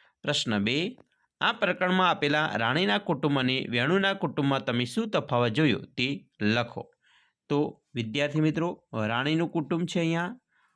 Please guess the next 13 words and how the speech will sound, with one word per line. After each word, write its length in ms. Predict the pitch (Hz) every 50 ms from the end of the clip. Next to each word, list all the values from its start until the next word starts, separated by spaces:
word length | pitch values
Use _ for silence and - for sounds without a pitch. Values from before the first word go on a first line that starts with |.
| _ _ _ -
આ 160 | - 127 131
છે 220 | 127 - - 120
વેણુનું 460 | 110 110 107 104 104 104 107 120 139
કુટુંબ. 340 | 135 - - - - 87 76 - _ _ _ _ _ _ _ _ _ _ _ _ -
રાણીનું 460 | - 135 139 143 160 190 214 220 226
કુટુંબ 420 | 214 214 190 143 - 175 180 185 165
તેમાં 220 | - 156 151 147
આવશે 280 | 147 143 - - 160 156
બધા 320 | 147 135 117 110 139 139
લોકો 320 | 143 143 147 - - 147 147
અલગ 380 | - 123 123 127 131 131 123
અલગ 280 | 131 131 131 135 123 113
જમે, 480 | 104 - 110 113 123 135 147 - -